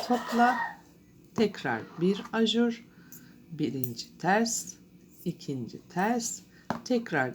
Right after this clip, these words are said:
ipin yönünü düzelt, iki adet düz ilmek, ipimizin yönünü düzeltip bir, iki ters,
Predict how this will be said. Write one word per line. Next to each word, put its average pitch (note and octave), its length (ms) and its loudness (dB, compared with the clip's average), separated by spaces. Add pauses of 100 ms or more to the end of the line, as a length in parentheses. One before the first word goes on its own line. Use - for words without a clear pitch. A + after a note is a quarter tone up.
(140)
ipin A#3+ 400 -2
yönünü A#3 460 4
düzelt, A#3 500 0 (880)
iki A#3+ 500 -2 (120)
adet D#3+ 540 -2 (480)
düz D#3 280 -4 (160)
ilmek, A3 600 0 (1700)
ipimizin D#3 640 0
yönünü E3+ 480 2
düzeltip G#3+ 720 0 (220)
bir, F#3+ 580 0 (920)
iki G#3+ 300 -2
ters, A#3 560 2